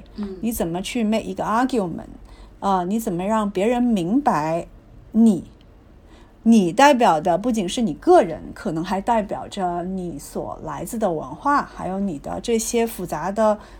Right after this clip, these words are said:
Speaker 2: 背景等等等等。然后你怎么能够被理解，你怎么理解别人，怎么在差异当中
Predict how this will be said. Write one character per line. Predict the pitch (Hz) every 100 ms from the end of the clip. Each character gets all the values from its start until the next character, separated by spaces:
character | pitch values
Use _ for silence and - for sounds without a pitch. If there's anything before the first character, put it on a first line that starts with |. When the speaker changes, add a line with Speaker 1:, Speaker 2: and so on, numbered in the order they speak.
| -
Speaker 2:
背 | - 349 269
景 | 214 - 156 - - - -
等 | 233 311
等 | 370 220
等 | 175
等。 | 202 180 147 - -
然 | - 214
后 | 254 254
你 | 208
怎 | 220 196
么 | 180
能 | 175 196
够 | 277
被 | 254 302
理 | 233
解， | 196
你 | 202
怎 | 226
么 | 165
理 | 185 208
解 | 320 277 156
别 | - - 175
人， | 180 - _
怎 | -
么 | 185 196
在 | 196 220
差 | 214 - - 294 359
异 | 370 285
当 | 180 180 190
中 | 202 190 190